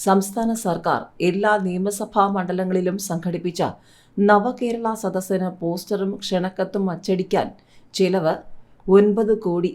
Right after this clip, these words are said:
പതിനാറ് ലക്ഷം രൂപ. ഇതിൽ ഒരു കോടി അറുപത്തെട്ട് ലക്ഷം രൂപ കഴിഞ്ഞ മെയിൽ അച്ചടി നിർവഹിച്ച സർക്കാർ സ്ഥാപനമായ സി ആപ്റ്റിന് അനുവദിച്ചിരുന്നു. ബാക്കി തുക ഉടൻ വേണമെന്നാവശ്യപ്പെട്ട സി ആപ്റ്റ് കത്ത് നൽകിയതിന് പിന്നാലെയാണ്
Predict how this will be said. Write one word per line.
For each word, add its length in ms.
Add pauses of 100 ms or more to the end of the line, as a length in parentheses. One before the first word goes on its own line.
(120)
പതിനാറ് 500
ലക്ഷം 360
രൂപ. 160 (240)
ഇതിൽ 160 (240)
ഒരു 220
കോടി 240 (160)
അറുപത്തെട്ട് 560
ലക്ഷം 300
രൂപ 140 (580)
കഴിഞ്ഞ 280 (100)
മെയിൽ 220 (160)
അച്ചടി 400
നിർവഹിച്ച 420 (160)
സർക്കാർ 420
സ്ഥാപനമായ 720 (100)
സി 140 (220)
ആപ്റ്റിന് 340 (160)
അനുവദിച്ചിരുന്നു. 560 (480)
ബാക്കി 480
തുക 180 (180)
ഉടൻ 180 (120)
വേണമെന്നാവശ്യപ്പെട്ട 920 (240)
സി 140 (100)
ആപ്റ്റ് 220 (100)
കത്ത് 320
നൽകിയതിന് 500
പിന്നാലെയാണ് 580